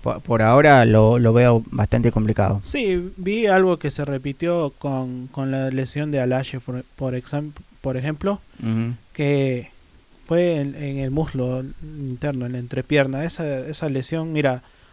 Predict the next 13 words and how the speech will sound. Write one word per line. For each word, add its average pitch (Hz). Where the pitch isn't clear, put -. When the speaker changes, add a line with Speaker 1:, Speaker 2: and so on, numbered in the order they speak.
Speaker 2:
Alaye 165
se 135
lesionó 135
hace 156
como 127
tres 139
partidos 123
o 139
cuatro 127
y 139
no 135
ha 139
regresado. 123